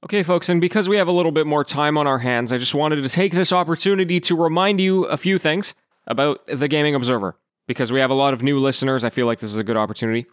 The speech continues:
First of all, something I haven't said on the show yet is that this show is now available on Google Home devices.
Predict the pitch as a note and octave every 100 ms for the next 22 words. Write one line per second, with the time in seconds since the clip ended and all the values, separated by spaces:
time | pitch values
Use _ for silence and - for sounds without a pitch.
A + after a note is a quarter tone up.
0 | _ _ - - G3 G3 G#3+ G#3 G#3 E3+
1 | F3 F#3 F#3 F3+ E3+ D#3+ C#3+ D#3 D3+ C#3
2 | A#2+ C3 A#2 C#3 A#2+ F3 F#3+ - - -
3 | F3 E3 D#3+ D3 C#3+ D3+ D#3 D3+ C#3 C#3
4 | C#3 B2+ C3 G#2+ D#3 D3+ E3 B2 C3+ D3
5 | D#3+ D#3+ D#3 E3 F#3 F#3+